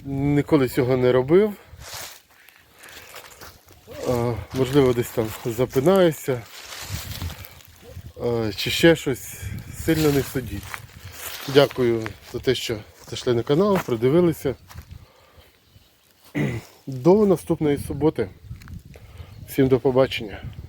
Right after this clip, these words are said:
Всім дякую за увагу і до зустрічі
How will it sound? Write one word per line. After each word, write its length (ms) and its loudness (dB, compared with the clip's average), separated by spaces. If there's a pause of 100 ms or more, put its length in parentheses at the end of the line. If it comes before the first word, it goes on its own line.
(840)
Всім 540 -2 (260)
дякую 420 2
за 140 -2
увагу 520 2 (1500)
і 400 2
до 180 0
зустрічі 600 -4